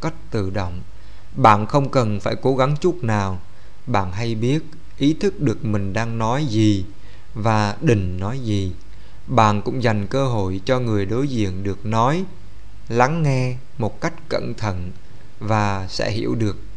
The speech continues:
điều họ muốn nói. Như vậy, sự giao tiếp cũng được trôi chảy tốt đẹp hơn. Bạn phải cố gắng giữ được chánh niệm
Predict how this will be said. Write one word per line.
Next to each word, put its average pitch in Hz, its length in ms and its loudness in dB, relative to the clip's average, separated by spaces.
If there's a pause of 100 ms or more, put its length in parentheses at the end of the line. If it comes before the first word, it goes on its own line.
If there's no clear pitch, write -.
điều 104 240 0
họ 90 220 -4 (100)
muốn 123 220 -4
nói. 117 280 -2 (600)
Như 143 180 6
vậy, 107 380 6 (360)
sự 98 240 -2
giao 117 280 2
tiếp 160 240 2 (140)
cũng 117 200 -2
được 101 180 0 (140)
trôi 120 300 2
chảy 110 400 -2
tốt 143 220 0
đẹp 101 280 -2
hơn. 117 280 0 (1500)
Bạn 113 320 6
phải 123 180 0
cố 151 120 6
gắng 156 380 4
giữ 120 240 2
được 117 240 2 (120)
chánh 147 240 2
niệm 101 320 0